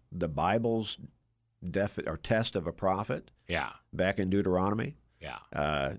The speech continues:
Speaker 1: if he utters a prophecy that does not come true, that's not from God. Okay.
Speaker 2: Okay.
Speaker 1: Well, the Jehovah's Witness, they prophesied the Lord was coming again in nineteen seventeen.
Speaker 2: Yeah.
Speaker 1: Didn't happen.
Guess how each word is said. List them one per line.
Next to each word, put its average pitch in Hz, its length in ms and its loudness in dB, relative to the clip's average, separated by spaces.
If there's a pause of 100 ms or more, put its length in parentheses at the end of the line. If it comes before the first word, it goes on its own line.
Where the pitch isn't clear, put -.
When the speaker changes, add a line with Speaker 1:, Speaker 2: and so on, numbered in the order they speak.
(120)
Speaker 1:
if 90 200 -2
he 98 280 4
utters 104 340 2
a 90 60 0
prophecy 110 640 2
that 95 160 0
does 87 180 -2
not 101 240 2
come 98 300 0
true, 107 240 0
that's 85 220 -2
not 92 180 0
from 92 140 -4
God. 64 280 0 (540)
Okay. - 200 -6
Speaker 2:
Okay. 78 160 -4 (480)
Speaker 1:
Well, 87 120 -2
the 95 60 2
Jehovah's 87 360 2
Witness, 117 640 -2 (140)
they - 160 0
prophesied 92 580 0
the 80 80 -4
Lord 110 280 2
was 76 120 -6
coming 87 280 0
again 90 220 0
in 85 100 -2
nineteen 101 380 -2
seventeen. - 580 -4 (220)
Speaker 2:
Yeah. 65 200 -8 (2000)
Speaker 1:
Didn't 80 240 -2
happen. 127 380 -4